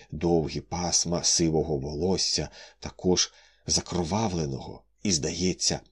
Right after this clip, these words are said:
видертого з корінням. На підлозі знайдено чотири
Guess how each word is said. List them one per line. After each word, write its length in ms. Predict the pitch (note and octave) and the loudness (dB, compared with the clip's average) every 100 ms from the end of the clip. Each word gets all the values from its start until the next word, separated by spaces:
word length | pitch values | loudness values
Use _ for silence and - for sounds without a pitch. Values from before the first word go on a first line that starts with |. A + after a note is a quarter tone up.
| _ _ _ _ | _ _ _ _
видертого 760 | D2+ E2+ C#2+ - - C#2+ - - _ _ _ | -6 -2 -2 -6 -8 -12 -12 -16 _ _ _
з 140 | - | -12
корінням. 600 | - E2+ D2+ C2 B1+ - - _ _ _ - | -2 -2 -2 -4 -10 -16 -20 _ _ _ -8
На 80 | |
підлозі 680 | F#2 F2 D2+ D#2 A2 A2+ G2+ | 0 2 2 0 0 2 0
знайдено 760 | F2+ D#2+ E2+ E2+ E2 E2 E2 - _ | 0 0 0 0 0 0 -2 -6 _
чотири 640 | - D2+ - D#2+ E2 C#2+ | -4 -4 -2 0 0 -2